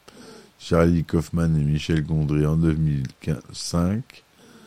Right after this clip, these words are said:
En deux mille cinq, au, au bafta Award, meilleur montage pour Vladimir Oskadotir et meilleur scénario original pour Kaufman et Gondry.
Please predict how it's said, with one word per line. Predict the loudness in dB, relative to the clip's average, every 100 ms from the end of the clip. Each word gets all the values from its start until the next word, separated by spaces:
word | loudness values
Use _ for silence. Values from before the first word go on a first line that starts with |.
| -20 -20 _ _ _ -2
En |
deux | 2 4
mille | 4 2
cinq, | 2 0 2
au, | 2
au | 0 0 -2
bafta | 2 2 2 0 2
Award, | 4 2 2 2
meilleur | 2 4 4 4
montage | 2 0 0 0 0
pour | -2 -4 -2
Vladimir | 0 0 0 0
Oskadotir | 0 -4 -4 -2 0 -2 -4 -4 -4 -4 -4
et |
meilleur | 0 0 0 -2
scénario | -2 -2 -2 -2 -4 -4 -2 -2 -2
original | -2 -2 -4 -4 -4 -6 -10 _ -20 -20 -20 -20 -20 -20 -20 _ -14
pour | -14 -4
Kaufman | -2 -2 -2 0 0
et | -2
Gondry. | -2 -2 0 0 2 0